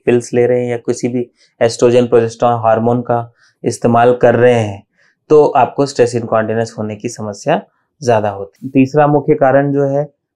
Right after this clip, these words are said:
वो है स्मोकिंग। धूम्रपान करने वाले व्यक्तियों में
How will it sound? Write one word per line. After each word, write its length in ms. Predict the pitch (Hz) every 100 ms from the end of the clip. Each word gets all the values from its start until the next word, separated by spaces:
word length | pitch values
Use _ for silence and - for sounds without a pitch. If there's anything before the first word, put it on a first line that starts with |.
| -
वो 160 | 123 127
है 200 | 160 - -
स्मोकिंग। 540 | - 120 117 110 104
धूम्रपान 560 | 143 151 151 147 143 139
करने 260 | 135 139
वाले 240 | 139 139 135
व्यक्तियों 380 | 135 - 139
में 160 | 143